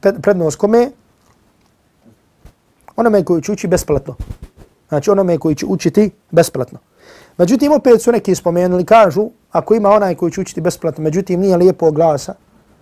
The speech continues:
ovo smo spomenuli, ima onaj koji uči lijep glas, ali hoće nadoknadu,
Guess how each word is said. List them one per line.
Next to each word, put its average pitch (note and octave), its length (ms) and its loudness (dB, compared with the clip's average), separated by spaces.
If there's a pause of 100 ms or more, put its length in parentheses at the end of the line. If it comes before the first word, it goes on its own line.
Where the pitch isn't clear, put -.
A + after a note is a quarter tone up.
ovo D#3 180 2
smo D3+ 160 -8
spomenuli, D#3+ 460 -6 (600)
ima G3 220 2
onaj G3 260 2
koji F#3+ 160 -4
uči F3 220 -6
lijep E3 240 0
glas, D#3+ 260 2
ali D#3 80 2
hoće F#3 220 0
nadoknadu, F3 480 -2